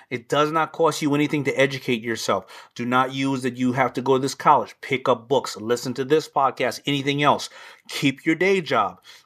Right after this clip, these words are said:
Keep educating yourself. But you gotta understand you're gonna have to sacrifice something. I slept for three hours a night for five years working at Red Lobster and working Fubu.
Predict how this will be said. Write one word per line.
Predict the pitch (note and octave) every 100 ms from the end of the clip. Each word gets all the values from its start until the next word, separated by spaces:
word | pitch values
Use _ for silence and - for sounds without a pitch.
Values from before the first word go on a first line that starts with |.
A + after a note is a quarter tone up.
| -
Keep | - C#3 C3+
educating | D#3 D#3+ D3+ D3 C3+ B2+
yourself. | B2 A#2+ - A#2 F#2+ -
But | A2
you | B2
gotta | A2+ B2+ C#3 C#3+
understand | D#3 D3 - C3+
you're | B2+
gonna | B2+ A#2
have | A#2+
to | -
sacrifice | - D3 C3 - A2+ G#2 G2
something. | - F#2+ - - _ - - -
I | - B2
slept | - C#3+ C3+
for | C3+
three | A#2+ C3 C#3+ C#3+
hours | C#3 C#3 B2+
a |
night | C3+ C3 -
for | A#2
five | - - C3 C3+ C3+
years | C3 B2
working | A#2 B2+ C3+ D3
at | C3+
Red | C3 B2+
Lobster | B2 A#2+ C3+
and | A2+ A2+
working | B2+ C3 C3
Fubu. | A#2+ C#3 B2+ G#2+